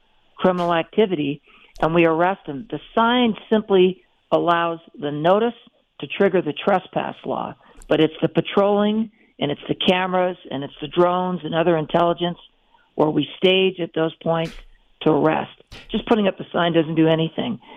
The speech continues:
You've got to have the law enforcement there that are patrolling it.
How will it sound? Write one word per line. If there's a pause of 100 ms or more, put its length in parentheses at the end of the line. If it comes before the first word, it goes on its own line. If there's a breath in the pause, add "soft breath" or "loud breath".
(160 loud breath)
You've
got
to
have
the
law
enforcement
there (300 loud breath)
that
are
patrolling
it.